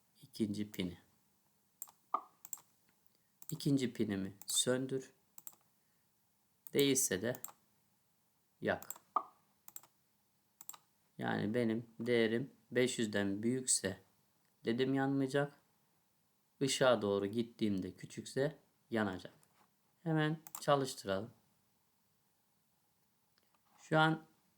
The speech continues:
bin on yedi gösterdiği için, beş yüzden büyük olduğu için ledim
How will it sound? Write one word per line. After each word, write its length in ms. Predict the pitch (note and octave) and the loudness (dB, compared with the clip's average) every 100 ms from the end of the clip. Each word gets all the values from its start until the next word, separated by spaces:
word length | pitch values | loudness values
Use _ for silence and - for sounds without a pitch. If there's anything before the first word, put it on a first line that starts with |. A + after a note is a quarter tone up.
| _ _ | _ _
bin 180 | C3 D3+ | 0 4
on 140 | D#3 D#3+ | 6 6
yedi 280 | D3+ A#2+ | 6 6
gösterdiği 640 | A2+ A#2+ A#2 C3+ C3 C3+ C3+ | 4 2 2 2 2 2 -2
için, 360 | A2+ A#2 C3+ - | 0 -2 -2 -4
beş 240 | C#3 C3+ C3 | 0 0 0
yüzden 360 | A#2+ G#2+ G#2 | -2 0 -2
büyük 240 | A2 B2+ B2 | 0 -2 2
olduğu 260 | A2+ G2+ | 0 0
için 300 | F#2 - A#2 | -4 -6 -2
ledim 340 | A#2 G2+ A#2 | 0 0 -2